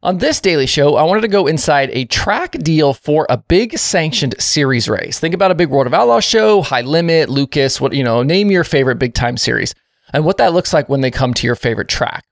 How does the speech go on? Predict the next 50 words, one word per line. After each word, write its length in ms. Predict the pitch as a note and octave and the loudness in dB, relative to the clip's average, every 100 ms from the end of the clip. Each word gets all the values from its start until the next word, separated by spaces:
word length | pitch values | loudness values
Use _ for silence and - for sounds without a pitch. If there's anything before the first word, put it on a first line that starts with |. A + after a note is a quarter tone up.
| _ _ _ _ _ | _ _ _ _ _
What 100 | A3 | 0
do 60 | A#3+ | 0
the 60 | |
tracks 360 | - A3+ G#3 - | 0 0 -2 -4
need 100 | F3 | -4
to 80 | - | -2
pay? 400 | - A#3 A3 G#3+ | -2 2 2 2
Who 180 | G#3+ | 2
shares 360 | A3 - F3 D3+ | 0 2 0 0
what 180 | B2+ - | -2 0
revenue? 480 | D#3 E3 F3 E3 D#3+ | 0 2 0 0 0
And 100 | E3+ | -2
just 300 | G4+ - C#3 | -4 -6 -4
generally 460 | C#3 D#3+ D#3 C#3 | 0 2 2 2
how 260 | B2 C#3+ B2 | 2 0 0
it 60 | A#2 | 0
all 160 | - | -2
works. 460 | - - - - - _ _ _ _ _ - | -6 -8 -6 -6 -6 _ _ _ _ _ -2
Over 100 | A3 | 2
the 60 | |
last 220 | C4+ E4+ | 2 2
several 180 | - A#3+ | -2 0
years, 300 | G#3+ G3+ F3+ | 2 2 2
as 100 | D#3+ | 0
we've 140 | E3 D3+ | 0 0
been 260 | F3 D#3+ | 0 0
bombarded 680 | D3+ D#3 C3 D#3 E3+ C#3+ B2+ | 0 0 2 2 4 2 2
with 160 | C3+ - | -2 -4
nonstop 640 | C3 F3 F#3+ - E3+ D#3 | -4 -2 -2 -2 -2 -2
commentary 500 | - D3 C#3 D3 C3+ | -2 -2 0 0 2
about 220 | A#2+ A#2+ | 2 0
how 100 | A#2+ | 0
drivers 460 | A#2 F#3+ A3+ E3+ C#3 | -2 0 2 0 -2
and 100 | C#3 | -2
teams 380 | - F#3 E3+ C3 | -2 0 0 0
need 100 | C3+ | -2
to 80 | A#2 | -2
make 220 | A2+ A#2+ | -4 -4
more 140 | B2 | -2
money 360 | B2 F#3 F#3+ D#3+ | 0 0 0 0
and 140 | B2 | -2
things 240 | E3+ F3 C3 | -2 -2 -2
like 140 | A2+ | -2
revenue 440 | A#2+ G3 G#3 G3 E3+ | 0 0 2 2 0
sharing 360 | - D3 C3+ | 0 0 0
when 100 | B2 | 0
it 80 | A#2 | -2
comes 240 | B2 A2 | -4 -4
to 80 | - | -4
streaming, 480 | - F#3 G3 D#3 D3 | -2 0 0 0 -2